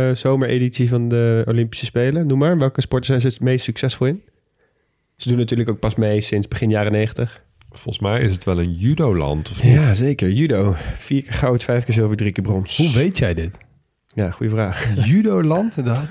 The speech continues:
Speaker 3: was ik
Speaker 2: Ja,
Speaker 3: echt
Speaker 2: judo
Speaker 3: nooit
Speaker 2: is
Speaker 3: op
Speaker 2: typisch
Speaker 3: gekomen.
Speaker 2: zo'n sport dat je, dat je tijdens de Olympische Spelen kijk je het wel. Toch? Dus dan krijg je wel eens wat mee.
Speaker 1: <laughs> Ik krijg,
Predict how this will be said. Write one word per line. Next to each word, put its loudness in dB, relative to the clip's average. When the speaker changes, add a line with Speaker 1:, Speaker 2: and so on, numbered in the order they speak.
Speaker 3:
was -8
ik -8
Speaker 2:
Ja, -2
Speaker 3:
echt 4
Speaker 2:
judo 6
Speaker 3:
nooit 4
Speaker 2:
is -4
Speaker 3:
op -2
Speaker 2:
typisch 0
Speaker 3:
gekomen. 2
Speaker 2:
zo'n -2
sport -2
dat -2
je, -4
dat -4
je -12
tijdens 0
de 0
Olympische 0
Spelen 0
kijk -2
je 0
het -8
wel. -4
Toch? -4
Dus -4
dan -2
krijg -4
je -6
wel -4
eens -4
wat -4
mee. -4
Speaker 1:
<laughs> -4
Ik -4
krijg, -4